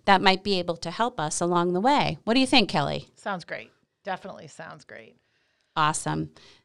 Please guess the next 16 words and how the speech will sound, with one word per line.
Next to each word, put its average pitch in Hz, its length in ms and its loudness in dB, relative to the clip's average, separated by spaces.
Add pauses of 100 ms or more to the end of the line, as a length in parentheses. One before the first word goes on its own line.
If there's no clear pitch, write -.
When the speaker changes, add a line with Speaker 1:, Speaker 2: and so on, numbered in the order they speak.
(160)
Speaker 1:
Thank 233 240 2
you 302 100 2
so 254 400 4
much 254 300 2
for 277 180 -2
joining 190 460 2
us, 156 360 -4
and 190 160 0
we 190 120 0
hope 208 300 -4
that 185 160 -4
you 190 120 -4
have 165 560 -2 (100)
a 165 60 -2
wonderful 156 560 -2
day. 151 460 -2